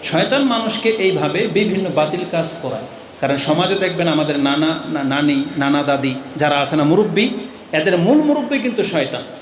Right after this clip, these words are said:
কারণ এদের কাছে ওই শয়তানের পক্ষ থেকে ওহী করা হয়, যেটা আল্লাহর পক্ষ থেকে ওহী নেই। আল্লাহর পক্ষ থেকে যেটা ওহী, সেটা কোরআনে আছে আর হাদিসে আছে। আর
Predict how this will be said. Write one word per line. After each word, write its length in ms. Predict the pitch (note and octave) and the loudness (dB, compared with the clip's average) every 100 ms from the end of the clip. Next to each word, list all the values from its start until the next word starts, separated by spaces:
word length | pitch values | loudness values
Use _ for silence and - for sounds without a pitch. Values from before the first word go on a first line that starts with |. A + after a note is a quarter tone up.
| - | -8
কারণ 120 | - E3 | -4 -2
এদের 320 | G3 G3+ A3 | 0 0 0
কাছে 280 | G#3+ G#3+ A3+ | 0 -2 0
ওই 200 | A#3+ A3 | 2 2
শয়তানের 540 | F#3+ E3 F3 F3+ A3 C4 A#3+ | 2 -2 -2 -2 -2 -4 -6
পক্ষ 260 | - G3+ | -6 -6
থেকে 240 | G3 F3+ G3 | -4 -4 -2
ওহী 220 | F#3 F3 | 0 0
করা 240 | E3+ D3+ | 2 2
হয়, 200 | C3+ C#3 E3 - - | 2 0 -2 -6 -6
যেটা 220 | C3+ C3+ | -2 0
আল্লাহর 260 | C3+ D#3+ F#3 - | 0 -2 -2 -4
পক্ষ 200 | E3+ - | -4 -4
থেকে 260 | D#3 D3 A#3+ B3 - - | -4 -2 -2 -4 -10 -4
ওহী 200 | F3 D#3+ | 0 2
নেই। 120 | C3+ - | 0 -2
আল্লাহর 300 | C#3 F#3+ C4 - | 0 2 2 0
পক্ষ 200 | D4 C4 | -2 0
থেকে 160 | B3+ A#3+ | 0 2
যেটা 240 | A#3+ A#3 | 2 0
ওহী, 280 | A#3 G#3+ B3 C#4+ - - | 0 0 0 -2 -6 -6
সেটা 180 | - | -2
কোরআনে 420 | E3 - A3+ A#3+ A3+ | -2 0 0 0 0
আছে 200 | F3 G3 | 0 -2
আর 100 | F3 | -2
হাদিসে 400 | D#3+ C#3 - B2 | -2 -2 -2 -4
আছে। 280 | A2+ - - - - - - - | -4 -6 -10 -14 -18 -20 -16 -6
আর 120 | C3 | -6